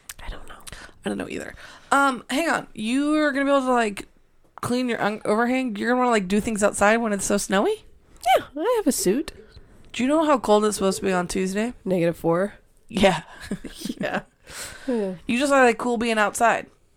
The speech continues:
Speaker 1: Well, I mean, tomorrow's gonna be, like, well, Saturday, I think it's gonna be, like,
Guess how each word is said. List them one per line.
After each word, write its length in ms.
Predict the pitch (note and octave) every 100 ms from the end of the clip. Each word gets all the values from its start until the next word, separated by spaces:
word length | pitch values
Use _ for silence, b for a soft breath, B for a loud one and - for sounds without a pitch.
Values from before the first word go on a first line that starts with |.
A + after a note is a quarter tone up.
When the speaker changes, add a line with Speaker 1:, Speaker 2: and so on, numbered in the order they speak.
| _
Speaker 1:
Well, 420 | - - - G4+
I 60 | B3+
mean, 240 | G#3+ F#3+
tomorrow's 400 | - G#3 G#3+ F3
gonna 140 | E3+ E3
be, 80 | E3
like, 180 | D#3 - _ - -
well, 260 | G#3 F#3+ -
Saturday, 560 | - F#3+ F3 E3 E3+ - _ _ -
I 80 |
think 180 | - G3+
it's 120 | F3+
gonna 120 | E3+ D#3+
be, 120 | D#3+
like, 180 | D#3